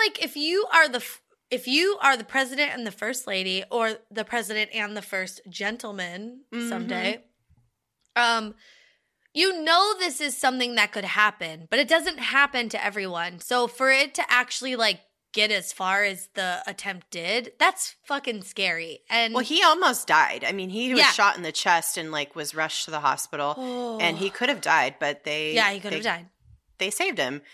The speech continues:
Speaker 2: Um,
Speaker 1: Yeah.
Speaker 2: and he was the only president who ever survived an assassination attempt. So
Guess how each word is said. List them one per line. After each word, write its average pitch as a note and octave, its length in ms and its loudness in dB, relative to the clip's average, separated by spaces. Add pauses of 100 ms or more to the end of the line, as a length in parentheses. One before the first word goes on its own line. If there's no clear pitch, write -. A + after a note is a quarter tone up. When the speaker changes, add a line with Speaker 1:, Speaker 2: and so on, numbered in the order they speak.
(420)
Speaker 2:
Um, F3 480 4
Speaker 1:
Yeah. F3+ 300 -6
Speaker 2:
and G#3 140 2
he B3 160 -4
was B3 240 -2
the A3+ 180 2
only A3 260 -4
president A3 540 -2
who F#3 260 -8
ever F#3 240 -2
survived G3 460 -2
an F#3 100 -6
assassination F#3 760 -6
attempt. - 400 -12
So D3+ 460 -6